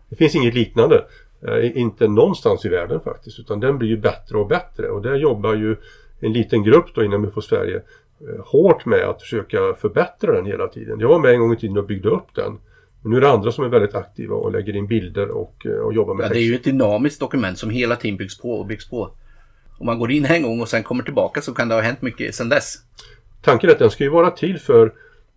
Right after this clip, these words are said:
Speaker 1: jag menar, inte, inte facit, det är ett fult ord, men däremot ska det vara en, en, en plats att kunna tryggt vända sig till för att veta vad som är fakta i ett fall. Vi vill ju inte vara några som, eh, riktar pekfingrar åt folk och säger att så där ska ni tycka och tänka.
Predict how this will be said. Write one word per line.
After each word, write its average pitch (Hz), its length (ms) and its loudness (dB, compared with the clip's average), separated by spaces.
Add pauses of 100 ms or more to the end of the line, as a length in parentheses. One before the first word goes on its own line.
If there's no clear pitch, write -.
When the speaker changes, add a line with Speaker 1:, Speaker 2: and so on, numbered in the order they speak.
(140)
Speaker 1:
jag 113 100 -6
menar, 120 160 6
inte, 127 220 -2
inte 139 300 2
facit, 143 560 4
det 127 60 0
är 123 40 2
ett - 80 -12
fult 101 280 -8
ord, 98 240 -10
men 107 100 -4
däremot 135 300 4
ska - 120 -2
det 120 120 -2
vara 120 480 2 (520)
en, 117 220 2
en, 120 300 0
en 117 240 -4
plats - 440 0
att 123 140 -6
kunna 123 200 -2 (280)
tryggt - 440 -6
vända 117 360 2
sig 123 200 -6
till 104 180 -6
för 107 140 -6
att 101 100 -6
veta 110 420 -6
vad 104 120 -6
som - 100 -6
är 104 40 -2
fakta - 460 -8 (640)
i 110 160 -4
ett 90 120 -4
fall. - 340 -14 (680)
Vi 127 180 2
vill 139 160 2
ju 156 120 2
inte 127 280 0
vara 104 680 4
några 101 300 0
som, 98 340 -6
eh, 98 540 -10
riktar 113 300 -2
pekfingrar 120 1000 -2
åt - 260 -6
folk - 260 -4
och 104 80 -14
säger 101 180 -6
att - 100 -14
så - 200 -14
där 113 140 2
ska - 160 -6
ni 101 100 -6
tycka - 280 -8
och - 80 -4
tänka. 101 360 -4